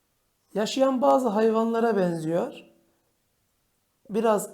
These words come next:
ata benzer, at değil. Eşeğe benzer, eşek değil. Bu saklanan arkadaşımızın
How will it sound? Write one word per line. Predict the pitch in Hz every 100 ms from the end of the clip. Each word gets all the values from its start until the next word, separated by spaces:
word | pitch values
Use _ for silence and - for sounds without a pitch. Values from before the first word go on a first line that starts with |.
| -
ata | 185 185 185
benzer, | 170 156 147 160 147 147 -
at | 175 185 -
değil. | 151 127 131 165 247 - - _ _ _ _ -
Eşeğe | 175 180 - 196 208 226
benzer, | 202 165 143 151 165 262 330 -
eşek | 262 262 - 339 339 339
değil. | 285 262 269 247 - - _ _ _ _ _ _ _ _ _ _ _ -
Bu |
saklanan | 240 - 240 240 233 247 285 -
arkadaşımızın | 214 202 196 175 175 - 170 160 143 156 190 240 294 320